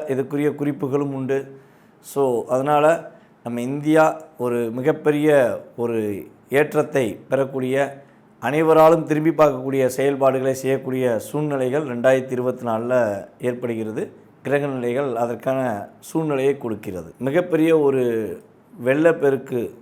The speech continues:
ஏற்பட வாய்ப்புண்டு. ஏன்னா மழையினால பாதிப்பு இருக்குன்னு சொல்லி சொன்னேன்ல.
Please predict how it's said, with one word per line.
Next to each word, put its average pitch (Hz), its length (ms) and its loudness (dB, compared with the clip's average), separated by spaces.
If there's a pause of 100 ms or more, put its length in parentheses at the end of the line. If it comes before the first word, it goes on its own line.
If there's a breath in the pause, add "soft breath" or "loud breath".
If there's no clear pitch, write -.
(340)
ஏற்பட 127 380 2
வாய்ப்புண்டு. 117 440 0
ஏன்னா 117 320 -2
மழையினால 127 540 2
பாதிப்பு 123 380 -2
இருக்குன்னு 117 400 -6
சொல்லி 110 280 -10
சொன்னேன்ல. 107 200 -4